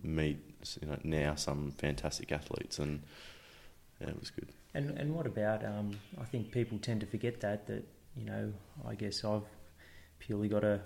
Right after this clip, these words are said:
Speaker 2: football or soccer focus, but, um, uh, the whole sort of institution is, is around talented athletes in various sports. So, like, you do, like you just said, you do mix with people from all different walks of life, um,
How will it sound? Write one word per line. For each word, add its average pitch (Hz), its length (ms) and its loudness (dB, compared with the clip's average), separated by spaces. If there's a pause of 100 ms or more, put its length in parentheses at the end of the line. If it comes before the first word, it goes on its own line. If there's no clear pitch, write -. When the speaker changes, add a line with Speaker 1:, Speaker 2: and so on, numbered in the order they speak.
Speaker 2:
football 110 520 4
or 98 60 2
soccer 110 300 0
focus, 110 480 2
but, 101 320 0 (220)
um, 107 340 -4 (600)
uh, 50 60 -6 (320)
the 110 120 -2
whole 110 280 2
sort 101 200 -4
of 95 160 0
institution 104 1000 0
is, 95 180 -4 (100)
is 110 140 -2
around 101 600 0
talented 104 420 2
athletes 107 640 2 (320)
in 101 160 4
various 110 440 4
sports. - 440 -2
So, 107 400 0
like, 110 260 -4
you 110 60 -2
do, 110 340 2 (100)
like 113 180 0
you 107 60 0
just 95 200 -2
said, 110 200 0
you 104 60 2
do 113 180 2
mix 110 360 2
with 107 280 0 (480)
people 113 360 2
from 107 380 4 (160)
all 113 120 0
different 113 320 2
walks 110 280 2
of 107 80 2
life, 123 280 6 (480)
um, 107 420 2